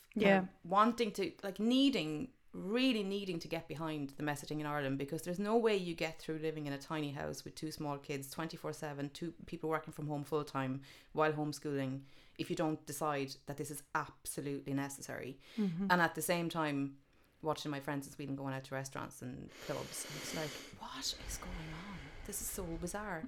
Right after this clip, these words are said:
Speaker 2: Mm.
Speaker 1: Um, but I think, um, what, what it probably pinpointed for me was that S-, Swedes are, there's this stoicism about Sweden and Swedes that we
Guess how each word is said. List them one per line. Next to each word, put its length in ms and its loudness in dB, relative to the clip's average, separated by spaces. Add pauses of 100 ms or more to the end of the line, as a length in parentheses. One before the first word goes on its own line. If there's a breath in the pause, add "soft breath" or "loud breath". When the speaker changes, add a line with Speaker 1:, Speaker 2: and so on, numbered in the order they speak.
Speaker 2:
Mm. 360 10
Speaker 1:
Um, 400 6 (960)
but 300 10
I 80 4
think, 440 2 (180)
um, 520 0 (1200)
what, 360 6 (200)
what 120 0
it 140 -4
probably 420 2
pinpointed 560 -2
for 120 -4
me 160 -2
was 220 0
that 260 -2
S-, 140 -14 (200)
Swedes 380 -2
are, 420 -2 (100)
there's 180 4
this 280 -6 (160)
stoicism 760 -2 (340)
about 260 -4 (600)
Sweden 400 -4 (240 soft breath)
and 120 -4
Swedes 380 -2
that 320 2 (880 loud breath)
we 760 -2